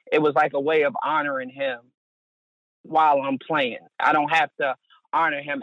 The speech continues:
after I'm playing. I'm gonna do it while I'm playing.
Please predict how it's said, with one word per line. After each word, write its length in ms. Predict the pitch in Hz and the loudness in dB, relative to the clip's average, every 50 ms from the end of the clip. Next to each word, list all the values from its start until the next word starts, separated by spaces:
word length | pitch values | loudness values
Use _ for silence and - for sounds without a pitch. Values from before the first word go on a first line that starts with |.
| - - | -2 0
after 320 | 151 156 160 - _ 147 | 2 2 0 0 _ -4
I'm 160 | 135 135 127 | -4 -4 -6
playing. 360 | 120 - 139 131 131 131 131 | -10 -10 -10 -8 -6 -4 -4
I'm 160 | 123 131 147 147 | -4 -4 -4 -6
gonna 240 | 147 143 139 135 | -8 -8 -8 -12
do 240 | 131 147 143 139 135 120 | -12 -10 -8 -8 -8 -8
it 60 | 107 | -4
while 260 | 127 131 139 139 131 135 - | -2 0 2 2 0 -2 -4
I'm 80 | - 127 - - | -10 -14 -16 -12
playing. 260 | 135 120 113 - - | -12 -10 -10 -12 -16